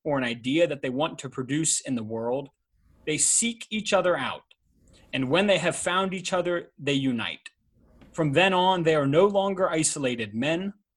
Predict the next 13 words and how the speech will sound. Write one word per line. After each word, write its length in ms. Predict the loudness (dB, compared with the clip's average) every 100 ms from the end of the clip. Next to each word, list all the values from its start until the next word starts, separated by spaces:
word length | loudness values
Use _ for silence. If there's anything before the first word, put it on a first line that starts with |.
| _ _ -6
but 100 | -6
a 60 |
power 480 | -6 0 4 4 2
one 260 | 0 -2 -2
sees 420 | -2 -4 -4 -4
from 200 | -4 -4
afar, 540 | -4 -2 -4 -4 -10 _ _ _ _ _ -6
whose 200 | -6 -2
actions 560 | 0 0 0 -4 -2 0
serve 240 | 4 4
as 100 | 2
an 120 | 0 -2
example, 640 | -2 -2 -2 -4 -6 -8